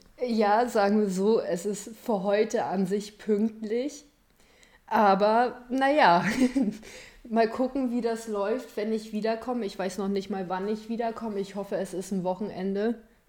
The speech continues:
<laughs> Weil sonst weiß ich nicht, wie wir die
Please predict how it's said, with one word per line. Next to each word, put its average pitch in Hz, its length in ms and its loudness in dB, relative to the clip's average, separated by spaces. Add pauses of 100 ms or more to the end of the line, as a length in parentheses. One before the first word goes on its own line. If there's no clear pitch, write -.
<laughs> - 320 -20
Weil 196 360 2
sonst 202 500 2 (320)
weiß 185 220 6
ich 214 80 6
nicht, 202 240 4
wie 202 120 -4
wir 190 100 0
die 185 300 -4